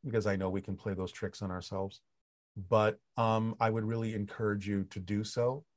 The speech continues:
because it really does pay off and it's really changes what you experience your life to be. And I think everyone deserves to experience themselves as connected that way.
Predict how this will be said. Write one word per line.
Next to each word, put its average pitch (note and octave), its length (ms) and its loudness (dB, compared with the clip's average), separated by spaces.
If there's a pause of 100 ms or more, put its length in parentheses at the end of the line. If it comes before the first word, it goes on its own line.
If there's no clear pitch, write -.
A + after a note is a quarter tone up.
(200)
because G#2 580 -2
it G#2+ 180 -4
really G2 420 -2 (120)
does F2+ 300 -4 (100)
pay F2+ 140 -8
off E2+ 240 -6 (160)
and F2 260 -6
it's - 340 -10 (600)
really G#2+ 280 0
changes F2+ 680 -6
what F#2 240 -6
you F#2+ 100 -6
experience E2 760 -10
your F2 120 -8
life E2 360 -8
to F2 100 -12
be. E2+ 380 -10
And F2 340 -6
I F#2 80 -2
think F#2+ 280 -8
everyone F2+ 500 -6
deserves F2 800 -8 (340)
to G#2+ 100 -2
experience F#2 680 -6
themselves G2 560 -2
as F2+ 140 -4
connected F2 520 -6
that F#2 220 -4
way. G#2+ 220 -2